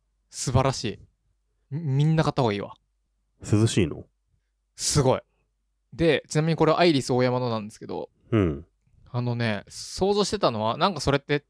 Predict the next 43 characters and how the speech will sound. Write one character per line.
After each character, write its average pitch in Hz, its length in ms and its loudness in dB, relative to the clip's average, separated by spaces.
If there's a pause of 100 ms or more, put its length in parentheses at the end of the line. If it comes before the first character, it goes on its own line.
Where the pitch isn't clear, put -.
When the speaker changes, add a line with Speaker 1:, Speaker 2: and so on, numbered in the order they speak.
(100)
Speaker 1:
た 208 120 2
だ 180 100 2
ち - 80 -2
ょ 143 40 0
っ - 140 -4
と 107 220 -6 (720)
風 135 240 0
が 135 80 4
当 151 60 2
た 135 100 2
る 123 80 2
だ 123 80 4
け 127 80 -2
じ 123 80 -2
ゃ - 20 0
ん 101 60 -4
と 107 80 -4
思 127 80 0
っ - 20 0
て - 80 -10
た 110 120 -6
ん 104 140 -12
で - 60 -20
す - 80 -20
け 113 100 -14
ど、 107 200 -12 (500)
違 147 40 0
う 165 260 2
の。 104 160 -10 (640)
こ 156 100 -4
れ、 143 140 -2
こ - 180 -4
れ 160 60 2
ベ 131 140 -2
ス - 80 -12
ト 190 100 -2
型 185 160 -2
な 180 100 -4
ん 165 60 -10
で 123 60 -12
す - 100 -20
け 117 60 -16
ど、 101 320 -6